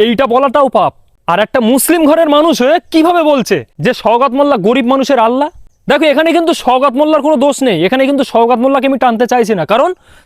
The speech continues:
শওকত মোল্লা কিন্তু নিজে বলিনি যে আমি আল্লাহ, তাহলে শওকত মোল্লাকে আমি টানতাম। আমি শওকত মোল্লাকে টানতে চাই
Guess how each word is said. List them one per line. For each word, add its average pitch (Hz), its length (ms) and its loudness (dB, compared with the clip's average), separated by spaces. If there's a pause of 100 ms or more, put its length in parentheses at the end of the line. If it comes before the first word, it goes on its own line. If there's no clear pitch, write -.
(180)
শওকত 226 340 0
মোল্লা 285 180 0
কিন্তু 294 200 -2 (160)
নিজে 277 240 2
বলিনি 294 360 0 (140)
যে 175 140 0
আমি 240 180 -2
আল্লাহ, 196 240 -2 (360)
তাহলে 220 220 0 (100)
শওকত 262 300 0
মোল্লাকে 285 280 0
আমি 269 140 0
টানতাম। 196 280 -2 (240)
আমি 220 180 0
শওকত 247 280 -2
মোল্লাকে 294 320 0
টানতে 294 300 0
চাই 285 140 0